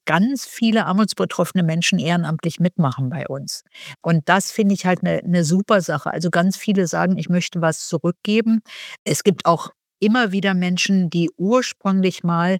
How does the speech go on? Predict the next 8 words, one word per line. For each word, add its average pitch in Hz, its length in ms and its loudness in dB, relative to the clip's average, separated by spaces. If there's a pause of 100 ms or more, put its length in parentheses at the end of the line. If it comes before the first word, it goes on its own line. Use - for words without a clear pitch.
(380)
in 180 200 2
der 170 340 2
Armutsspirale 175 800 0
drin 170 400 0
waren, 180 220 0
da 165 160 0
aber 180 320 0
aus - 180 -6